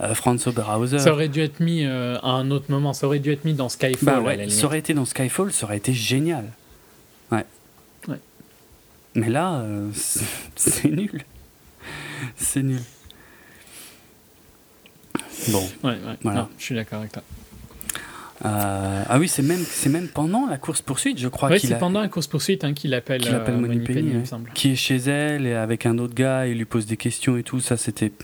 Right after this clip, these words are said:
Speaker 1: ah, amusant, on va
Speaker 2: Mhm.
Speaker 1: dire.
Speaker 2: Jaloux. James
Speaker 1: Euh,
Speaker 2: Jaloux.
Speaker 1: ouais, ouais.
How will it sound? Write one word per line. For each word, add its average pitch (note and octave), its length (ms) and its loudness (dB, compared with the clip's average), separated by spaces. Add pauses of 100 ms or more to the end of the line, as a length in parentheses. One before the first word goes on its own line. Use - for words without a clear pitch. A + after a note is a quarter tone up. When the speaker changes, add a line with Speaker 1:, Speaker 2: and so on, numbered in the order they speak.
(240)
Speaker 1:
ah, - 240 0 (520)
amusant, A2+ 360 2 (880)
on G2+ 60 2
va F#2+ 40 4
Speaker 2:
Mhm. F#2+ 60 0
Speaker 1:
dire. F2+ 120 -4 (960)
Speaker 2:
Jaloux. B2 400 -2 (240)
James A#2+ 180 0
Speaker 1:
Euh, A#2+ 40 2
Speaker 2:
Jaloux. A#2+ 240 4
Speaker 1:
ouais, A2 140 4
ouais. G#2 120 -2